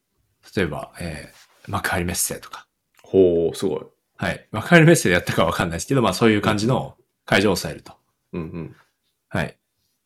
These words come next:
Speaker 1: で、昨日のは、あの、六十人ぐらいの規模の大会だったんで、まあ、普通のカードショップでやってました。
Speaker 2: うん。うんうん。
Speaker 1: はい。
Speaker 2: 六十人でも割と多いな。
Speaker 1: 多いっすね。
Speaker 2: え、それって、
Speaker 1: はい。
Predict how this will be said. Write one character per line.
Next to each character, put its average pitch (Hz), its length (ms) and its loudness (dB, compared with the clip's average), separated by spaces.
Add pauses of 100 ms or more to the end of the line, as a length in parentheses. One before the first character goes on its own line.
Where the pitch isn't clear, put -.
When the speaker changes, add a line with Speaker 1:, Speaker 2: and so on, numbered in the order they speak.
(120)
Speaker 1:
で、 117 80 0
昨 - 100 -10
日 156 60 2
の 127 240 4
は、 67 280 -8
あ 87 140 -8
の、 69 240 -12 (480)
六 101 300 -2
十 123 220 2
人 123 160 0
ぐ 123 60 0
ら 113 80 0
い 76 40 -4
の 80 40 -8
規 90 180 -6
模 80 80 -4
の 71 180 -12
大 98 180 -4
会 92 120 0
だ 92 60 0
っ 90 60 -6
た 80 100 -12
ん 78 100 -8
で、 101 120 -4
ま 82 120 -6
あ、 71 60 -12
普 - 100 -20
通 101 100 -6
の 90 80 -2
カ 92 120 -4
ー - 40 0
ド 87 60 -2
シ 87 80 -4
ョ - 20 -4
ッ 78 40 -12
プ - 120 -16
で 69 160 -16 (600)
や - 100 -4
っ 95 80 -2
て - 60 -6
ま 156 80 -6
し - 100 -4
た。 - 80 -14
Speaker 2:
う - 20 -20
ん。 - 20 -20
う - 20 -20
ん - 680 -16
う - 20 -10
ん。 65 40 -12
Speaker 1:
は - 0 -
い。 - 80 -20 (720)
Speaker 2:
六 - 280 -16
十 139 140 -2
人 85 140 -4
で 80 80 -12
も - 160 -16
割 82 180 -10
と 85 340 -12 (400)
多 87 200 -4
い 73 80 -10
な。 - 120 -20 (640)
Speaker 1:
多 87 180 -4
い 80 40 -8
っ - 20 -8
す - 180 -12
ね。 73 120 -14
Speaker 2:
え、 127 120 -6
そ - 160 -6
れ 139 60 -2
っ - 20 -10
て、 - 40 -8
Speaker 1:
は 90 180 0
い。 - 240 -8